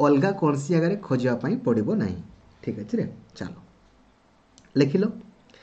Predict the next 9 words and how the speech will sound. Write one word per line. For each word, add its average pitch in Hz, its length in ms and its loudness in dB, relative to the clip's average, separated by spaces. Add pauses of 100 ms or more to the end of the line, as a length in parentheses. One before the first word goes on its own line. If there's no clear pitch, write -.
(220)
ତାହେଲେ 190 180 4
ଫେଡେରାଲିଜିମ୍ 214 840 4
କହିଲେ 208 280 4
କ'ଣ 202 260 0
ବୁଝିଗଲ 165 420 6
ନା? 202 120 0 (680)
ଯେଉଁ 170 360 6
ଦେଶରେ 120 600 2
ଗୋଟିଏରୁ 233 720 4